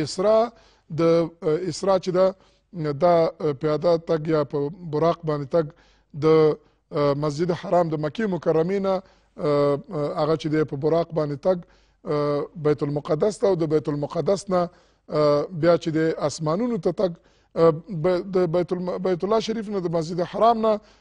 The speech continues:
د مکې مکرمې نه بیت المقدس ته تګ، دې ته اسراء ویل شوې ده، آه، آه، چې آیات کریمه کې هم راځي. او بیا د هغې ځینې وروسته د بیت المقدس نه اسمانونو ته ختل،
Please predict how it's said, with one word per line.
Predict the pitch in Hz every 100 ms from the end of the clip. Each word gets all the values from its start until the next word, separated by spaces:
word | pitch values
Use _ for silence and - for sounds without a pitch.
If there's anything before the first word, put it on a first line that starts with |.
| _
د | 185
مکې | 180 165 240 202
مکرمې | 185 175 175 180
نه | 151
بیت | 160 165
المقدس | 156 151 165 208 190
ته | 170
تګ، | 156 175 151
دې | 208
ته | 165 160
اسراء | - 214 233
ویل | 233
شوې | 220 233 226 214
ده، |
آه، | 202 _ _ _ _ _ - 160 156 156 160 -
آه، | 156 151 143 170 190 -
چې | 147 147 175 160
آیات | 170 -
کریمه | 160 156 196
کې | 202
هم | 214
راځي. | 214 214 233 220 _ _ _ _ _ _ _ _ _ _
او | 170 175
بیا | 180
د | 185
هغې | 190 240
ځینې | 208 208
وروسته | 233 285 - 247 226 _ _ -
د | -
بیت | 185 180
المقدس | 180 185 185 170 - -
نه |
اسمانونو | 175 185 185 247 262
ته | 202
ختل، | 185 196 220